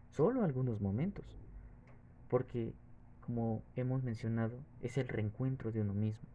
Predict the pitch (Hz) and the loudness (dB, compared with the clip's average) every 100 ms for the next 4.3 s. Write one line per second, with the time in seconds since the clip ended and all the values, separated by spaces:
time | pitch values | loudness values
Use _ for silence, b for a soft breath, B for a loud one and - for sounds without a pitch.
0 | - B B B B - - - - - | -16 B B B B -14 -16 -16 -16 -14
1 | - 143 175 220 160 127 - 143 139 - | -2 2 2 0 -2 -4 0 0 0 0
2 | 135 - - B B B B B B B | -2 -2 -12 B B B B B B B
3 | - - 165 180 190 123 117 - 113 120 | -12 -2 0 -2 -2 -2 0 0 2 4
4 | 160 170 - | 4 4 -2